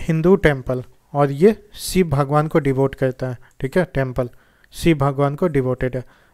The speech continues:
चलिए, और ये साउथ बैंक ऑफ कावेरी रिव-, रिवर के किनारे बसा हुआ है। नेक्स्ट क्वेश्चन ये बनता है, इसे किसने बनवाया था? देखिए, चोला, अ,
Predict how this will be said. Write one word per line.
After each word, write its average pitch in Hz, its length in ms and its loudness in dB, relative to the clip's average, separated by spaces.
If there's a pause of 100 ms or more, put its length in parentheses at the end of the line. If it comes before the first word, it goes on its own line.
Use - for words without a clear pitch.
(100)
चलिए, 127 280 -2 (1700)
और 143 160 0
ये 175 140 4
साउथ 156 380 2
बैंक 147 280 0
ऑफ 175 160 0
कावेरी 139 400 2
रिव-, 143 340 -2
रिवर 135 320 0
के 139 140 -2
किनारे 135 420 -2 (160)
बसा 135 280 0
हुआ 131 240 -2
है। 123 60 -8 (300)
नेक्स्ट 147 520 -2
क्वेश्चन 151 440 0
ये 147 120 0
बनता 143 280 -2
है, 147 60 0
इसे 151 180 -4
किसने 151 340 -4
बनवाया 131 380 -4
था? 135 120 -6
देखिए, 139 240 -6 (540)
चोला, 151 380 4
अ, - 560 -12